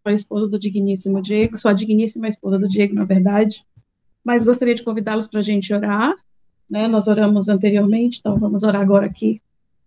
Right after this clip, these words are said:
Senhor Deus, muito obrigado pelo privilégio da vida e da saúde. Obrigado, Senhor, pode-, porque podemos nos reunir virtualmente. Obrigado porque isso é possível hoje,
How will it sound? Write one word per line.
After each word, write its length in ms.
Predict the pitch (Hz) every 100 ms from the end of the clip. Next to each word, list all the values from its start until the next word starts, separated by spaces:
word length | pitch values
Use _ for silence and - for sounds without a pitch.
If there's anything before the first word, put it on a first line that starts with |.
| _
Senhor 280 | - 214 214
Deus, 260 | 220 214
muito 280 | 208 208 208
obrigado 580 | 196 196 214 214 214 226 - _ -
pelo 200 | 202 196
privilégio 500 | 202 190 196 196 185
da 100 | 190
vida 200 | 185 190
e 40 |
da 140 | 190 185
saúde. 580 | 185 180 208 233 233
Obrigado, 540 | 214 196 196 196 190 190
Senhor, 640 | - 202 202 233 277 294 _ _ _ _ -
pode-, 240 | 226 214
porque 340 | 196 226 220 214
podemos 440 | 220 196 208 214
nos 160 | 208 196
reunir 800 | 202 208 202 214 254 277 285 _ _ _ _ -
virtualmente. 1400 | 214 190 214 208 202 208 220 240 262 - - 262 269 -
Obrigado 540 | 220 220 208 202 202
porque 220 | 214 214
isso 160 | 208 208
é 40 |
possível 600 | 190 202 - 202 196 190
hoje, 500 | 190 202 233 247 254